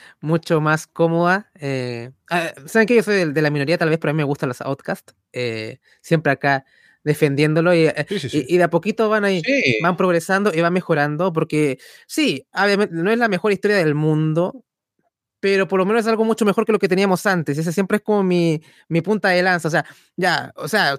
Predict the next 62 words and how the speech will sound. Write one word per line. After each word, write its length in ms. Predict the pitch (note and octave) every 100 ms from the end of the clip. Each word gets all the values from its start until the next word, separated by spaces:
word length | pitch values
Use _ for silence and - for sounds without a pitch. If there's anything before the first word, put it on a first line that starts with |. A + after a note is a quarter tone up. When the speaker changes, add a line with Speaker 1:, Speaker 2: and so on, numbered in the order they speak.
| _
Speaker 1:
tal 140 | E3+
vez 80 | F#3+
no 60 | A3+
le 60 |
guste 200 | G#3 A3+
esto, 160 | A3+ G#3
pero 300 | E3+ D#3+ - _ _ _
¿se 80 | F#3
acuerdan 300 | F#3 A#3+ C4+
lo 80 |
que 80 | B3
teníamos 400 | A3 A#3 C4 A3+
antes? 280 | A#3+ C#4 D4
Bueno, 420 | G#3 A3 D3 A2+
o 60 | B2+
sea, 200 | F#3 E3+
es 100 | G3
una 160 | B3
progresión, 560 | A3 E3+ C3+ - D3 B2+
es 100 | D3
algo. 300 | F3+ C#3+ B2+
Hay, 80 | A2+
hay, 140 | - C3+ D3 - -
hay 160 | - F#3+
como 260 | G3 F3+ E3
un 160 | D#3
stable, 640 | C#3 - G#3 G3 F3+ F3
hay 60 | F#3
algo 180 | F#3 E3+
como 240 | E3 E3
una, 160 | D3+ D#3
hay 100 | E3
continuidad, 640 | F3 F3 D#3+ D#3 F#3 G3+ F#3
hay, 220 | F3+ D#3+ D#3 C#3+
hay 120 | F3+
una 120 | F#3
historia 220 | F3 F3+ F3+
que 120 | E3+
puede 180 | F3+ F3
meter 160 | E3
a 40 | F3
muchas 220 | F3+ F3
mujeres 260 | D#3 F3
al 100 | E3+
mismo 200 | E3+ F3
tiempo 480 | D#3 G3+ G#3 F#3+ -
y 60 | E3+
cosas 320 | F3+ F3 E3
así. 180 | E3 F#3 _ _ _ _ _ -
Para 160 | F3 F3+
mí 260 | C4+ D4+
es 160 | - F#3
un 140 | F#3 E3
paso 260 | E3+ -
adelante 420 | D#3 C#3 C#3+ C#3
de 60 | C#3
lo 100 | C3
que 80 | C3
teníamos 340 | C3+ C3+ C3
antes, 320 | D3 D3+ D#3
así 140 | C#3+ C#3
que 160 | C3+